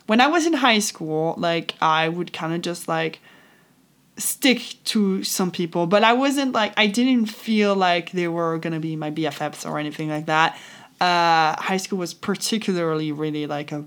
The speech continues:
really bad period for me, and finding friends was even, it, it was bad. It was bad. I probably didn't even have any friends in first year because I transferred high school, and I always had, like, friends, like, here and there.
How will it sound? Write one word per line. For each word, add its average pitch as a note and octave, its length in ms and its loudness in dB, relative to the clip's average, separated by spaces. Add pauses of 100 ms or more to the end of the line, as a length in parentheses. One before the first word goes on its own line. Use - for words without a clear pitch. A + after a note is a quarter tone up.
(160)
really E3+ 180 0
bad D#3 240 0
period D3+ 400 -2
for E3+ 100 -4
me, F3 320 0
and D#3+ 420 0 (440)
finding F#3+ 320 2
friends E3+ 320 -2
was E3 180 -4
even, D#3+ 340 -4 (360)
it, - 160 -6 (220)
it E3+ 60 -2
was - 160 -8
bad. - 380 -4
It F3 80 -4
was D#3 140 -4
bad. - 180 2
I G3 40 6
probably A#3 280 4
didn't F#3 320 2
even E3+ 300 -2
have E3 200 0
any D#3+ 120 -4
friends D3+ 280 -6
in D#3 60 -6
first E3+ 320 -4
year D#3 140 -2
because D#3+ 240 -8
I D3+ 80 -4
transferred D#3+ 480 -6
high A#3 180 2
school, C#4 420 0 (280)
and F#3+ 160 2
I F#3 100 4
always G3+ 240 2
had, F#3+ 160 -2
like, F3 160 -4
friends, E3+ 320 -6
like, D#3+ 140 -6
here E3+ 260 -6
and E3+ 160 -4
there. E3+ 400 0